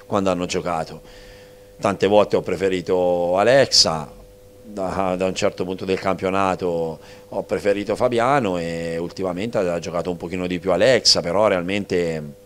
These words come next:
sia l'uno che l'altro hanno sempre fatto bene, hanno dato il loro contributo. È difficile per me trovare un titolare nella squadra e anche a sinistra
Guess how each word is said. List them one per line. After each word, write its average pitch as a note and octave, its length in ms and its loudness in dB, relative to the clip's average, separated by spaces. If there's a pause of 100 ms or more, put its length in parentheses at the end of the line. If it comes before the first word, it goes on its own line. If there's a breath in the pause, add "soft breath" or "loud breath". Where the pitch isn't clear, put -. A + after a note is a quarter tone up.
(500 loud breath)
sia - 220 2
l'uno F#2+ 220 2
che F2 100 0
l'altro E2+ 1040 0
hanno E2+ 240 -6
sempre G2 380 -2
fatto F2+ 320 0
bene, G2+ 180 6
hanno F#2 140 0
dato F2+ 180 0
il F#2 80 0
loro A2 160 2
contributo. F#2 1000 -2 (560 loud breath)
È - 120 -2
difficile A#2 540 2
per A2+ 120 6
me A#2+ 160 4
trovare G#2 320 4
un G#2 80 0
titolare G2 560 4
nella F2 240 -2
squadra D#2+ 1120 -4
e F2+ 100 -4
anche F#2 300 2
a F#2+ 40 4
sinistra F#2 800 0